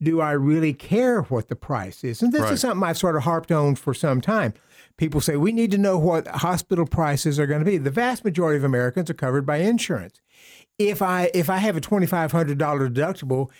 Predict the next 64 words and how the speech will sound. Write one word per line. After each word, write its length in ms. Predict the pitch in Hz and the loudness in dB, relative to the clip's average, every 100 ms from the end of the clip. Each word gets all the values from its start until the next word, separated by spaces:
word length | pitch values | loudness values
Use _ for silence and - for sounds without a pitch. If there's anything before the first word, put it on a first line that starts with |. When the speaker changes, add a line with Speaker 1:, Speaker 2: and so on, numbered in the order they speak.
| - _ | -20 _
Speaker 1:
and 220 | 156 151 | -2 0
my 140 | 147 139 | 0 -2
surgery, 500 | - 214 220 165 - | 2 2 2 0 -2
I 140 | 151 | -2
don't, 140 | 190 - _ | -4 -6 _
i-, 40 | 208 190 | -2 0
if 140 | 190 | 2
my 140 | 180 170 | 2 0
surgery 320 | - 220 196 | 2 2 2
is 60 | 175 | 2
gonna 180 | 180 160 | 0 0
cost 320 | 165 135 - | 0 -2 -2
ten 260 | 208 214 | 0 0
thousand 500 | 208 196 185 165 180 - - _ | 2 0 0 2 0 -2 -16 _
or 120 | 170 139 | -4 -2
thirty-five 640 | 202 208 185 180 214 240 | 0 2 2 2 0 0
thousand, 460 | 151 131 127 143 - _ _ | -2 -2 0 -2 -4 _ _
I 160 | 147 254 | -4 0
don't 220 | 277 240 | 0 0
Speaker 2:
You 100 | 147 | 0
Speaker 1:
really 200 | 262 254 | 0 -2
Speaker 2:
don't 60 | |
care. 180 | 180 247 | 0 0
Speaker 1:
care. 240 | 269 95 _ | -2 -4 _
Speaker 2:
You 120 | 139 | 0
don't 160 | 160 - | 0 -2
care 240 | 180 123 | -2 0
Speaker 1:
I'm 80 | 156 | 0
out 40 | 220 | 0
Speaker 2:
because 80 | 143 131 | -2 0
you, 40 | |
Speaker 1:
twenty-five 400 | 233 226 220 214 | -2 0 0 2
hundred 240 | 226 233 | 0 0
dollars. 280 | 220 240 220 | 0 0 0
Speaker 2:
because 120 | 180 139 | 0 -2
it, 20 | |
yeah, 40 | |
exactly. 520 | 139 156 143 143 123 | -2 -2 -2 -2 -4
Re-, 140 | 117 131 120 143 | -2 -2 -2 -2
regardless, 720 | 135 127 170 175 123 120 123 | -2 0 0 -2 -2 -4 0
you 120 | 151 | 0
know 200 | 143 170 | 2 0
what 200 | 131 135 | -2 0
your 140 | 131 147 | -4 -2
cost 380 | 123 101 - 95 | -4 -4 -8 -16
is 80 | |
going 280 | - 95 85 | -4 -2 -2
to 80 | 78 | -2
be. 100 | 170 | -2
Speaker 1:
And 80 | 165 | -2
if 100 | 156 | 0
I 160 | 196 208 | 0 0
think 240 | 214 175 | -2 -2
the 80 | 160 | -2
thirty-five 560 | 202 190 165 160 143 | 0 0 0 0 -2
thousand 640 | - 185 226 180 165 156 127 | -2 0 2 2 2 0 -2
buys 340 | 147 160 151 170 | -2 -2 0 2
me 160 | 156 | 2
a 100 | 131 117 | 2 0
better 380 | 113 156 156 | -2 0 0
physician 720 | 131 143 110 156 247 254 185 139 | 0 -2 0 0 2 0 0 0
doing 320 | 160 156 135 | 2 2 2
the 80 | 123 | 0
care, 500 | - 127 117 123 | -2 0 0 0